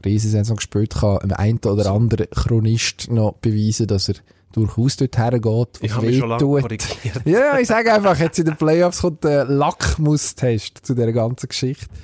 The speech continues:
Speaker 1: Es wäre ihm zu gönnen, wenn ihm das auch noch wirklich gelingen. Ich glaube, Lugano, es ist Serie über sieben Spiele und dann in der, im Halbfinale.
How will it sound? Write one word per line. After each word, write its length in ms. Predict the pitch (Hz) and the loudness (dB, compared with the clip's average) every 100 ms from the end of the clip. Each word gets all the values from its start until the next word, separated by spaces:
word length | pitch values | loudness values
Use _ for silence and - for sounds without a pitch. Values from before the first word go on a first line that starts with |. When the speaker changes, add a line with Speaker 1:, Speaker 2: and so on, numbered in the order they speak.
| - - _ _ | -20 -20 _ _
Speaker 1:
Es 60 | - | -2
wäre 200 | 117 143 | 0 2
ihm 120 | 131 | 0
zu 80 | - | 0
gönnen, 340 | 120 127 131 117 | 0 2 2 2
wenn 100 | 113 | 2
ihm 80 | |
das 160 | 110 101 | 0 0
auch 100 | 98 | 2
noch 100 | 101 | 2
wirklich 120 | 104 | 0
gelingen. 220 | - 117 | 0 2
Ich 60 | 180 | 2
glaube, 200 | 185 170 | 2 2
Lugano, 580 | 151 156 165 165 156 156 _ - | 2 4 4 4 2 0 _ -16
es 320 | 101 - - | -14 -12 -14
ist 220 | - - - - | -14 -16 -18 -18
Serie 420 | 127 135 127 135 | -4 -2 2 2
über 120 | 131 117 | 2 2
sieben 260 | 123 113 | 0 0
Spiele 400 | 110 139 139 139 | -2 2 2 2
und 220 | - 110 - | 0 -4 -2
dann 260 | 101 101 - _ _ _ _ _ _ _ - | -2 -2 -6 _ _ _ _ _ _ _ -2
in 120 | 101 | 0
der, 260 | 101 98 - - | 2 2 0 -2
im 180 | 98 | -2
Halbfinale. 720 | 82 - - - 87 82 85 | 0 -2 -4 -2 -2 0 0